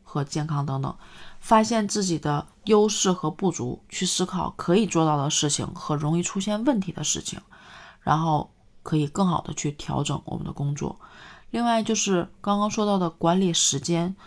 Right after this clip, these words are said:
我们要制定一个合理的工作计划，去减少一些无效的工作时间，并且能够按时的完成工作任务。再说就是保持工作和生活的平衡，我们要通过这种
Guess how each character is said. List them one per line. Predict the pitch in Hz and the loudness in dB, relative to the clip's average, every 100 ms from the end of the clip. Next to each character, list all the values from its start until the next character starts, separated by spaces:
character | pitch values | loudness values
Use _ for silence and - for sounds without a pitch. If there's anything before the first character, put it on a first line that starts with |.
| - | -10
我 | - | -2
们 | 156 185 | 2 4
要 | 196 | 2
制 | 196 226 | 0 0
定 | 208 | 2
一 | 190 | 0
个 | 185 185 180 | 2 2 2
合 | - - - 147 | 0 -2 0 2
理 | 214 185 | 4 4
的 | 143 | 2
工 | 156 151 | -2 -2
作 | 156 | -2
计 | - 151 | -2 -4
划， | 151 135 - | -2 -4 -2
去 | - 185 | -2 -2
减 | - 165 | 0 0
少 | 185 151 | 2 0
一 | |
些 | 160 170 170 | 0 2 2
无 | 165 143 143 | 2 0 0
效 | - 233 165 | 6 6 6
的 | |
工 | 151 143 | 0 -2
作 | 147 147 | -2 -2
时 | - | -2
间， | - - - | -4 -8 -8
并 | - 165 | -4 -2
且 | 160 | -2
能 | 147 151 | -2 0
够 | |
按 | - 196 170 | 6 8 8
时 | - 139 | 2 0
的 | 160 | 0
完 | 147 147 | 0 0
成 | 190 151 | 0 0
工 | 147 | -2
作 | 147 | -2
任 | 147 147 | -2 -4
务。 | - - - - - - - - - - _ _ _ - | -4 -8 -12 -20 -20 -20 -20 -20 -20 -20 _ _ _ -2
再 | - 247 196 | 6 8 8
说 | 180 165 | 6 4
就 | 170 | 4
是 | 165 156 160 | 0 -2 -2
保 | - 147 143 | 2 2 2
持 | - 143 147 175 - - | -2 0 -2 -4 -6 0
工 | 226 233 233 | 2 2 2
作 | 240 185 - - | 2 2 0 -12
和 | - - 160 | -6 0 2
生 | - 202 202 | 4 2 4
活 | 160 | 2
的 | 160 | 0
平 | - 139 156 | -4 -4 -2
衡， | 180 - - - - - | -2 -6 -8 -20 -20 -4
我 | 170 | 4
们 | 180 | 6
要 | 196 | 8
通 | 202 202 202 | 6 0 2
过 | 208 | 4
这 | 185 185 | 4 4
种 | 170 147 | 2 0